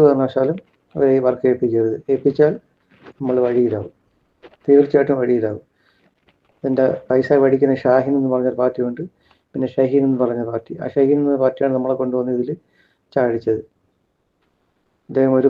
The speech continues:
ഫ്രോഡ് പിടിച്ചവരാണ് ഇവർ. ഇവരാരും പൈസ കൊടുത്ത്, കൊടുത്തു കഴിഞ്ഞാൽ അവർ പണി ചെയ്യത്തില്ല. മുൻപ് പൈസ എല്ലാം മേടിച്ചിട്ട് അവർ ഇനിയും പൈസ വേണമെന്ന് പറഞ്ഞ് അവർ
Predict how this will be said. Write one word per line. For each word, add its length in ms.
ഫ്രോഡ് 300
പിടിച്ചവരാണ് 500
ഇവർ. 120
ഇവരാരും 500
പൈസ 160
കൊടുത്ത്, 340
കൊടുത്തു 280
കഴിഞ്ഞാൽ 260
അവർ 200
പണി 240
ചെയ്യത്തില്ല. 380
മുൻപ് 260
പൈസ 180
എല്ലാം 160
മേടിച്ചിട്ട് 420
അവർ 140
ഇനിയും 240
പൈസ 140
വേണമെന്ന് 340
പറഞ്ഞ് 240
അവർ 100